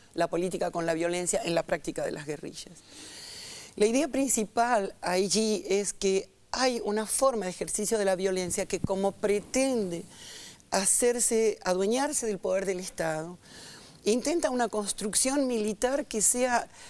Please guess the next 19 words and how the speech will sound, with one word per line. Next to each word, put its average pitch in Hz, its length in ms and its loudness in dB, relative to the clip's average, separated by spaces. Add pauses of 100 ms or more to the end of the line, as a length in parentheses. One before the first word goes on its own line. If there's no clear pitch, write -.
del 202 240 0
mismo 262 420 2
orden 233 240 2
y 202 60 -2
que 202 100 0
pueda 226 200 0
rebasar 208 560 2
la 170 80 -2
violencia 160 420 -2
del 147 100 -2
Estado, - 520 0
crear 247 300 2
un 233 120 0
ejército 202 720 0
que 185 140 -4
sea 208 160 2
capaz 214 420 -2
de 202 140 0
derrotar 180 600 0